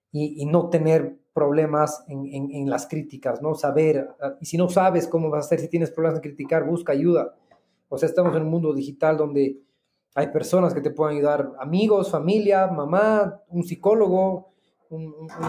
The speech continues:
un, un coach, una persona que te pueda ayudar,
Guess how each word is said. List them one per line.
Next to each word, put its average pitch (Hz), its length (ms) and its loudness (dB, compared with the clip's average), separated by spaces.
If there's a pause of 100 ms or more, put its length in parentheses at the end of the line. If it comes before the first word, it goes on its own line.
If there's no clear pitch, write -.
(120)
un, 170 400 -2
un 160 140 -10
coach, 208 480 2
una 170 240 -4
persona 175 360 0
que - 100 -18
te 143 100 -12
pueda 165 260 2
ayudar, 165 480 2